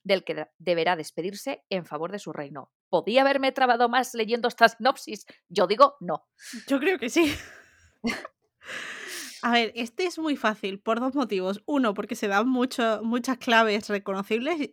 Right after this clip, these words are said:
Speaker 2: y segundo, porque conozco este libro. Eh, mm, vaya, soy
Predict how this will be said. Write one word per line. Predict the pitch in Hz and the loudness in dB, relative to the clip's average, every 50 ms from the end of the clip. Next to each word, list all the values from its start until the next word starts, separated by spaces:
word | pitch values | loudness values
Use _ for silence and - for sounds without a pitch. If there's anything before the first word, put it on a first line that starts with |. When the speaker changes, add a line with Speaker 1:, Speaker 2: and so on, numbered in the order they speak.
| _ | _
Speaker 2:
y | - 233 202 | -6 -4 -2
segundo, | 220 190 196 214 240 302 320 294 | -2 0 2 2 4 4 2 2
porque | - 262 240 - 196 190 | 2 -2 -2 -2 -8 -4
conozco | - 208 202 226 233 - - 277 | -2 2 2 2 0 2 0 -2
este | 269 269 - 226 | -2 0 -2 -2
libro. | 214 240 285 302 339 392 440 440 - - - - - - - - - _ _ - | -2 0 -2 0 0 -2 -2 -4 -8 -16 -20 -20 -20 -20 -20 -20 -20 _ _ -6
Eh, | 196 202 202 196 - - _ | -2 -2 -2 -2 -4 -6 _
mm, | 233 214 233 226 220 220 220 220 214 214 208 | -4 -2 -2 -2 -2 -4 -4 -6 -6 -4 2
vaya, | 214 233 233 233 202 180 - - _ | 2 4 4 4 2 2 -2 -6 _
soy | - - - 269 277 302 - - | -14 -4 -2 0 0 0 -2 -8